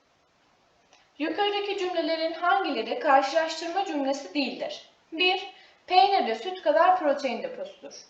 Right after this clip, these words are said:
Peynirin içindeki proteinle sütün içindeki proteini kıyaslamış, karşılaştırmış ve burada karşılaştırma vardır. O yüzden tik koydum. İkincisi, suyun içindeki bir timsah görüntüsü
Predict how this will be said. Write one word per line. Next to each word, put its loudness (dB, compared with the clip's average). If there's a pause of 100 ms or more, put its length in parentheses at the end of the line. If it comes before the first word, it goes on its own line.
(400)
Peynirin 2
içindeki -4
proteinle -4 (100)
sütün -8
içindeki -2
proteini 2
kıyaslamış, 0
karşılaştırmış 0 (420)
ve 0
burada 6 (120)
karşılaştırma 4 (220)
vardır. 4 (360)
O -12
yüzden -4
tik -16
koydum. -14 (360)
İkincisi, -6 (320)
suyun -6
içindeki -6
bir -6
timsah -8
görüntüsü -6